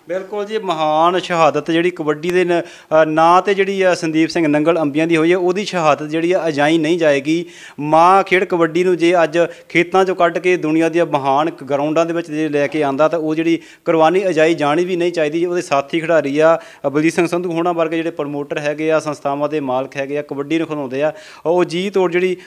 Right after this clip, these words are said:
ਉਹ ਕੋਸ਼ਿਸ਼ ਕਰਨਗੇ ਕਿ ਮੁੜ ਤੋਂ ਜਿਹੜਾ ਕਬੱਡੀ ਦੇ ਵਿੱਚ ਜਿਹੜਾ, ਅ, ਇੱਥੇ ਖਿਡਾਰੀਆਂ ਦਾ, ਖੇਡ ਪ੍ਰੇਮੀਆਂ ਦਾ ਜਿਹੜਾ ਵਿਸ਼ਵਾਸ ਉਹ ਬਣਿਆ ਰਵੇ। ਤੇ, ਅਹ, ਉਹ ਤੋਂ ਵੱਡੀ ਗੱਲ ਇਹ ਵੀ ਕਿਉਂਕਿ ਆਪਾਂ ਅਤੀਤ ਤੋਂ ਸਿੱਖਦੇ ਹੈਗੇ ਆ,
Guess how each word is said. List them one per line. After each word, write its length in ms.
ਉਹ 80
ਕੋਸ਼ਿਸ਼ 400
ਕਰਨਗੇ 340
ਕਿ 60
ਮੁੜ 260
ਤੋਂ 120
ਜਿਹੜਾ 180
ਕਬੱਡੀ 480
ਦੇ 180
ਵਿੱਚ 280
ਜਿਹੜਾ, 360
ਅ, 20
ਇੱਥੇ 200
ਖਿਡਾਰੀਆਂ 500
ਦਾ, 140
ਖੇਡ 240
ਪ੍ਰੇਮੀਆਂ 380
ਦਾ 40
ਜਿਹੜਾ 140
ਵਿਸ਼ਵਾਸ 500
ਉਹ 260
ਬਣਿਆ 300
ਰਵੇ। 280
ਤੇ, 420
ਅਹ, 100
ਉਹ 120
ਤੋਂ 120
ਵੱਡੀ 240
ਗੱਲ 140
ਇਹ 120
ਵੀ 120
ਕਿਉਂਕਿ 240
ਆਪਾਂ 420
ਅਤੀਤ 280
ਤੋਂ 80
ਸਿੱਖਦੇ 380
ਹੈਗੇ 220
ਆ, 40